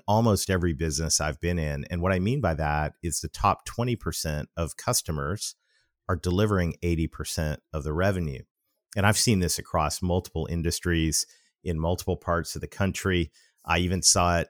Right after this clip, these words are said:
Uh, I was working on a revenue growth plan for a company in Western Canada this past week. Same thing, eighty twenty rule. The top twenty percent are delivering eighty percent of the results. So understanding that not all customers are created equally, my question to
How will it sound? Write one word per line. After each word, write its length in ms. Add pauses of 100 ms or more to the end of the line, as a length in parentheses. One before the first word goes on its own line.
Uh, 40
I 220
was 180
working 240
on 60
a 40
revenue 300
growth 320
plan 340
for 320
a 60
company 640 (500)
in 300
Western 380
Canada 460
this 200
past 320
week. 400 (140)
Same 360
thing, 400 (460)
eighty 260
twenty 320
rule. 520
The 80
top 280
twenty 280
percent 640 (140)
are 220
delivering 520
eighty 220
percent 380
of 100
the 80
results. 600 (460)
So 380 (680)
understanding 1000
that 240
not 280
all 120
customers 520
are 40
created 400
equally, 440
my 140
question 680
to 460